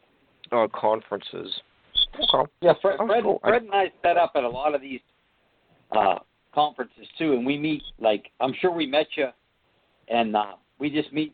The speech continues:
Speaker 2: you know, we meet a lot of people, and we talk with a lot of different people, and, uh, uh, you know, we'll, I think even Fred will,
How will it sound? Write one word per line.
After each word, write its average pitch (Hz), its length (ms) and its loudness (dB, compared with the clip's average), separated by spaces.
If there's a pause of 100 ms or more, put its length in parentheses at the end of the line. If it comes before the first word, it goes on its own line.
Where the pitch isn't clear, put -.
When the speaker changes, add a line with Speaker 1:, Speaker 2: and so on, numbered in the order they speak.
(120)
Speaker 2:
you 139 80 2
know, 131 80 2
we 131 200 -2
meet 151 220 -4
a 120 80 4
lot 135 240 4
of 139 160 2
people, 143 400 -2
and 120 80 -10
we 139 140 -10
talk 151 260 0
with - 140 -10
a 123 60 -6
lot 123 240 -10
of 135 100 -12
different 131 320 -14
people, 131 460 -4 (680)
and, 113 260 -2
uh, 107 180 4 (880)
uh, - 140 -14 (140)
you 123 80 -4
know, 123 80 2
we'll, 147 420 2
I 135 100 -4
think - 180 -10 (200)
even 156 320 -6
Fred 156 200 2
will, 127 200 -14